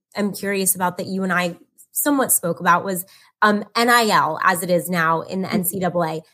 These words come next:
Speaker 1: something that is not being regulated at the moment. But what's your, uh,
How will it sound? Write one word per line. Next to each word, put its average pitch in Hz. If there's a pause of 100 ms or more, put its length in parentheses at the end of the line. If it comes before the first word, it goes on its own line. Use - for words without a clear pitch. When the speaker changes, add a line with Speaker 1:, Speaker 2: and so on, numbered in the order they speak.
Speaker 1:
something 247
that 208
is 190 (100)
not 208
being 226
regulated 185
at 170
the 185
moment. 190
But 214 (300)
what's 247
your, 403
uh, -